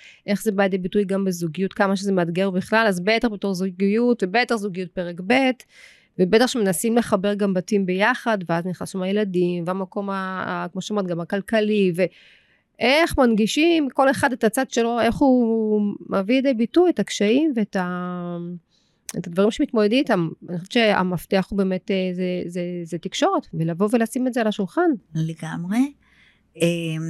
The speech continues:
Speaker 2: אבל אני חושבת שיש עוד משהו שכדאי לנו לזכור, וזה החלק של כל אחד מאיתנו.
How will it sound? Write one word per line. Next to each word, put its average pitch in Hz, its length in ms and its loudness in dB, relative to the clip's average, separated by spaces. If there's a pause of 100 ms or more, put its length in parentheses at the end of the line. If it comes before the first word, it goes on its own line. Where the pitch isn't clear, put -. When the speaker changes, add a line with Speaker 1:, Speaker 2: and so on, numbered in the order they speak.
(280)
Speaker 2:
אבל 165 340 -6 (300)
אני 180 180 0
חושבת 262 260 -4
שיש 294 320 -4
עוד 196 320 0
משהו 175 320 -6
שכדאי 156 480 -8
לנו 175 260 -4
לזכור, 165 480 -6
וזה 170 160 -8
החלק 190 320 -6
של 165 100 -10
כל 170 220 -12
אחד 175 280 -12
מאיתנו. 147 440 -6